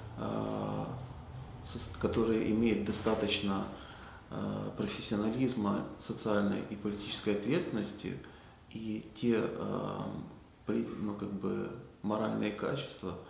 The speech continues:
и ценности, которые необходимы для, а, того, чтобы эти изменения произошли.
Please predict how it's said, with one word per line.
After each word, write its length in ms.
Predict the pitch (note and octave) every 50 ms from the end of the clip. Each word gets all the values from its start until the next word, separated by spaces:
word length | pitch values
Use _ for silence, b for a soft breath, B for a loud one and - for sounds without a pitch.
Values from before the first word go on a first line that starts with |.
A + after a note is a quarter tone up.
| B B B
и 60 | -
ценности, 560 | - - - C3+ D3 E3+ D#3+ C3+ - - - -
которые 340 | - - - A2+ A2 G#2+
необходимы 680 | G2+ G#2 G#2 G2+ - - G#2 G2 G#2 B2 D3 D3+ B2 G#2 - B B B B B B B B B
для, 560 | - F2 F#2 G2+ G2+ G#2+ G#2+ A2 A2 G#2 - - B B B B B B B -
а, 100 | - - -
того, 240 | - G2+ G#2+ A#2 A#2
чтобы 540 | - - - G#2 G2+ G2+ G#2 G#2 G2+ G2+ B B B B -
эти 180 | F#2 F2+ -
изменения 400 | G2+ G2+ G#2+ G#2+ G#2 G#2 G#2 G2
произошли. 640 | - - G2+ G2 G2 G2 F#2+ F#2+ - - - -